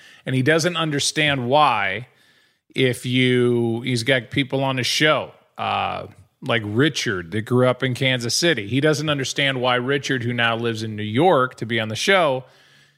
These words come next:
is still a fan of the Kansas City Chiefs, why he doesn't just pick up and start rooting for the local team, which would be the New York Giants or the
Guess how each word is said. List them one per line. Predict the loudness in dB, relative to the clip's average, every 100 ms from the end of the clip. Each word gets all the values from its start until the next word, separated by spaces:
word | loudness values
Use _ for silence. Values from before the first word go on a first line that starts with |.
| _
is | -10 -4
still | -2 2 2 2 0
a | -4
fan | 0 2 2 0 -4
of | -4 -4
the | -4
Kansas | -2 0 0 0 0
City | 0 0 -2
Chiefs, | 0 2 2 -2 -4
why | -2 -2
he | -2
doesn't | -2 0 0 -2 -8 -4
just | -4 -4 -6
pick | -6 -2
up | 0 0 -2 -10
and | -6 -6 -4
start | -2 0 0
rooting | -2 -4 -4 -6
for | -6 -2 0 0
the | 0
local | 0 -2 -4
team, | -6 -2 -2 -4
which | -4
would | -6
be | -2 -2
the | -2
New | -2
York | -4 -4
Giants | -4 -4 -2 -4 -4 -4
or | -2 -2
the | -4 -6 -8